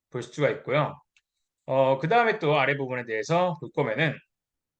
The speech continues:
데이터를 볼게요. 데이터 같은 경우는 우리가 A라고 하는 지금 텐서를 만든 다음에 그 다음에 A의 익스포넨셜 값이 B고요. 근데 B에 있는, 내부에 있는 데이터를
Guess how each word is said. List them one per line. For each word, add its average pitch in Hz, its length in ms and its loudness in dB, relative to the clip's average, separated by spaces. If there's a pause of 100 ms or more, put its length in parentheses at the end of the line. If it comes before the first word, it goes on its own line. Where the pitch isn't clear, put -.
(460)
데이터를 180 380 4
볼게요. 139 440 -2
데이터 139 280 -2
같은 143 220 -2
경우는 120 380 -4
우리가 156 380 -2 (360)
A라고 196 400 2
하는 170 420 -2 (720)
지금 120 560 -12 (360)
텐서를 185 360 -2
만든 127 260 -4
다음에 123 440 0
그 - 80 -16
다음에 135 400 -2
A의 151 480 0 (240)
익스포넨셜 131 560 -4
값이 - 840 -12
B고요. 208 580 -2 (240)
근데 165 500 -2 (320)
B에 233 480 0
있는, 147 440 -2
내부에 135 260 -4
있는 156 140 -2
데이터를 123 520 -4